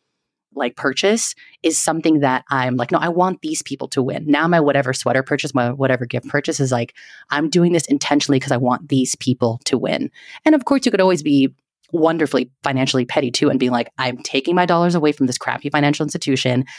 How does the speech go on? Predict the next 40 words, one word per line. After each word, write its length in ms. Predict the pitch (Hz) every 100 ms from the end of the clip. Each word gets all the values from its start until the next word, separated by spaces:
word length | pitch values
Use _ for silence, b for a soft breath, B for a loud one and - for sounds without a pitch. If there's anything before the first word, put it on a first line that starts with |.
| B B B B _ _
What 220 | 170 160
I 140 | - 190
would 220 | 226 147
request, 420 | 143 - 139 196
and 80 | 143
this 100 | 135
is 40 |
the 80 | 139
reason 300 | 131 131 139
I 80 | 120
call 240 | - 147
it 100 | 143
<laughs> 140 | 160 147
money 160 | 143
out 160 | 127 131
loud, 320 | 123 127 160 b b -
is 120 | 127
be 140 | 139 196
loud 260 | 131 147
about 240 | - - 143
it. 100 | - b -
When 120 | 156
you're 160 | 339
leaving, 560 | 156 139 147 170 220 240 247
when 140 | 143
you're 100 | 233
boycotting, 640 | 143 147 160 185 180 202
when 100 | 139
you're 100 | 139
divesting 640 | 170 170 123 131 - 160
from 160 | 156 180
somewhere, 480 | - 185 185 190 196 b b _
talk 280 | - 170 165
about 220 | 131 120
it. 120 | - -
Tell 220 | - 202
that 140 | 208
company 260 | 185 180 170
you're 140 | 165
leaving, 360 | 156 147 147